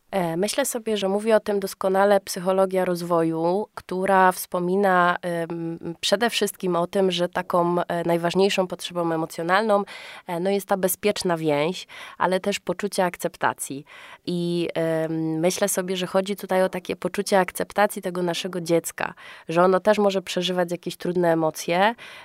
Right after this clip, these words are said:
Nie tak, jak do tej pory myślano, że to dziecko powinno być dobre i grzeczne i wtedy, e, jest z nim wszystko, e, w porządku, a jeżeli bywa niegrzeczne, to już jest coś nie tak.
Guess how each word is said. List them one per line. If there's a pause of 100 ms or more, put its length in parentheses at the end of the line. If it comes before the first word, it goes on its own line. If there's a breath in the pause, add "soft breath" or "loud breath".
Nie
tak,
jak
do
tej
pory
myślano,
że
to
dziecko
powinno
być
dobre
i
grzeczne
i
wtedy, (340 loud breath)
e,
jest
z
nim
wszystko,
e,
w
porządku, (360 loud breath)
a
jeżeli
bywa
niegrzeczne,
to
już
jest
coś
nie
tak.